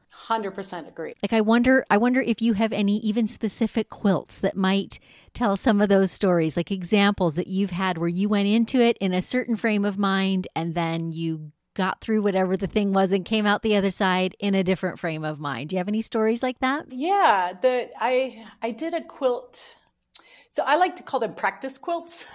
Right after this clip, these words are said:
Speaker 1: And a lot of them I do, I end up donating, right, to Venezuelan refugees here, mainly baby quilts.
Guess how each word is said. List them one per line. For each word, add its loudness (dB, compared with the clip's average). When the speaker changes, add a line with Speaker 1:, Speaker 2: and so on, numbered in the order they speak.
Speaker 1:
And -6
a -4
lot 0
of -8
them -6
I -8
do, -6
I -2
end -4
up -10
donating, -6
right, -10
to -14
Venezuelan -4
refugees -8
here, -10
mainly -4
baby -10
quilts. -10